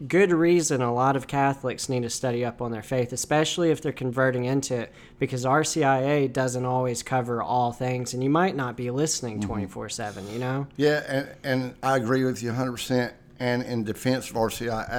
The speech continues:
Speaker 2: A, it's like our catechist, uh, Deacon Phil, he told us it would take two lifetimes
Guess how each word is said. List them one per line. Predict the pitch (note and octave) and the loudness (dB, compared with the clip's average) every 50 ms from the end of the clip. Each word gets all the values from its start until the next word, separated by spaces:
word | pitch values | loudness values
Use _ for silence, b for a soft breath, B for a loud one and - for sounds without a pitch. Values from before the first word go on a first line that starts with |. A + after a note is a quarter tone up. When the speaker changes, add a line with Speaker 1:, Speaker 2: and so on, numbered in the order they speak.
| B2 | -2
Speaker 2:
A, | A#2 A2+ G#2+ F#2+ G2 - | -2 -2 -4 -4 -6 -8
it's | - A#2+ G#2+ - - | -8 -6 -6 -2 0
like | A#2 A2 G#2+ - - - | 0 0 0 -2 -2 0
our | G#2 A2 B2+ C#3 C#3+ C3 A2+ G#2 - - - - - - - | 4 4 6 6 6 4 4 2 -4 -10 -20 -20 -20 -20 -14
catechist, | - - A#2 G#2+ G2 G2+ G2+ - A2+ A2+ - - - - | -4 0 0 0 0 0 -4 -6 -8 -10 -10 -12 -12 -8
uh, | - G#2 F#2+ F#2 F2 - B B B B B B B B - | -6 -4 -4 -4 -6 -8 B B B B B B B B -4
Deacon | - A2+ A2 - G#2 F2+ | -2 -2 -2 -2 -4 -6
Phil, | - - C3 C3+ B2+ A#2 G#2 B B B B B B B B B B B B - | -2 2 4 4 4 4 2 B B B B B B B B B B B B -2
he | - C#3 D#3 | 0 0 0
told | D3+ - C#3 B2 A#2+ A#2+ B2 | 2 4 4 6 6 6 6
us | B2+ B2+ A2+ - - | 4 2 0 -2 0
it | C3 C#3 | 0 0
would | C#3 A2+ A2+ - | 0 0 -4 -4
take | - B2+ A#2+ - - | -2 -2 -2 -4 -4
two | - - C#3 C#3 C3+ B2 | -2 0 0 2 2 2
lifetimes | A#2+ A#2 A#2+ A#2+ A2 - - G#2+ F#2+ F2 E2+ D#2+ E2 D#2+ - - | 2 2 2 2 2 0 -2 -2 -2 -2 -4 -6 -8 -10 -12 -14